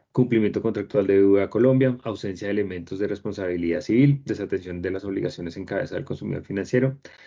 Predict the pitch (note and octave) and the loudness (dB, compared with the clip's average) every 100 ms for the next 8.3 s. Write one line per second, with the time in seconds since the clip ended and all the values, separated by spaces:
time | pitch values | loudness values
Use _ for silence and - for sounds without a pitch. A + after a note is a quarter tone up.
0 | - _ C#3+ D3+ C3 G#2 F2+ D#2+ - _ | -20 _ 4 4 4 -2 -8 -10 -18 _
1 | _ - A2+ A2 A#2 C3 C3 C3+ C#3 G#2+ | _ -6 -4 -2 0 2 2 0 2 2
2 | G#2 G#2+ A#2 A2 A#2+ G#2+ G2+ C#3+ - _ | 2 -2 -6 -6 -6 -4 -2 -4 -6 _
3 | _ _ _ _ _ _ _ _ _ _ | _ _ _ _ _ _ _ _ _ _
4 | _ _ _ _ G#2 G#2 G2 G2+ A2+ A2+ | _ _ _ _ 0 2 0 0 -2 -2
5 | A#2 - C3 G2+ G2 G#2 G2+ G2 - F#2+ | -2 -2 -2 0 -2 -2 -6 -6 -2 -2
6 | F#2+ G2+ G#2 G2+ G2+ B2 G#2 F2+ E2+ - | 0 0 0 0 0 0 0 -2 -10 -12
7 | - F2 F#2 F#2+ G2 G2+ A2+ F#2+ E2+ G2+ | -10 -8 -6 -4 -2 -2 0 -2 -2 -2
8 | - A2+ | -2 -6